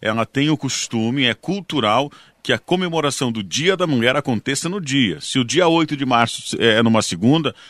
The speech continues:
as festividades são na segunda, terça, quarta, quinta. E nós aqui, a nossa, a nossa região, a nossa região é diferente.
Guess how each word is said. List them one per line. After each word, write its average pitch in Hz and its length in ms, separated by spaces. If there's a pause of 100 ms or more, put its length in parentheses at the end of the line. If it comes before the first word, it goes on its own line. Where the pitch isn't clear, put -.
(100)
as - 160
festividades 92 720
são 120 80
na 123 100
segunda, 120 440
terça, 117 400
quarta, 104 420
quinta. 92 340 (360)
E 175 80
nós 165 260
aqui, 151 180
a 143 40
nossa, 139 340 (240)
a 113 160
nossa 123 260
região, 104 360
a 95 120
nossa 120 260
região 104 280
é 165 80
diferente. 90 500